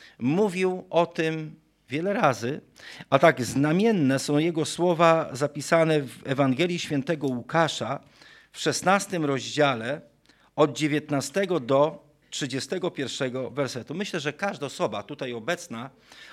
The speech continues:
o tym wie. Jest to podobieństwo o bogaczu i łazarzu.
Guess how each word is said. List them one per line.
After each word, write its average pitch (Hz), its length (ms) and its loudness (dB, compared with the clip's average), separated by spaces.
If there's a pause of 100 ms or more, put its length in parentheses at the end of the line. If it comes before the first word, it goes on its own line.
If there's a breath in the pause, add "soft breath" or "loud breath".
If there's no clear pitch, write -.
o 170 120 6
tym 180 200 0
wie. 123 320 -2 (320 loud breath)
Jest 180 260 2
to 180 80 2
podobieństwo 147 920 0
o 120 60 -2
bogaczu 123 560 -4
i 113 180 -8
łazarzu. 107 540 -6